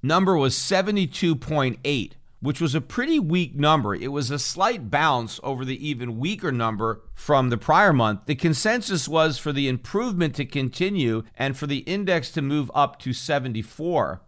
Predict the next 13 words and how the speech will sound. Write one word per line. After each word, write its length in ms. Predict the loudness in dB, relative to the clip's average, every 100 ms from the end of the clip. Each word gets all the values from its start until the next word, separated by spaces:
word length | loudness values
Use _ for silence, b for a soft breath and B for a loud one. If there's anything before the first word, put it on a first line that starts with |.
| _
Instead, 560 | -2 0 0 2 4 4
it 120 | 2
went 220 | 0 -2
the 140 | -2 0
other 220 | 2 2
way, 420 | 4 2 2 -2 b b
and 160 | -8 -6
it 80 | -2
went 200 | -4 0
all 180 | 0 2
the 60 | 2
way 140 | 0
down 400 | 2 2 2 0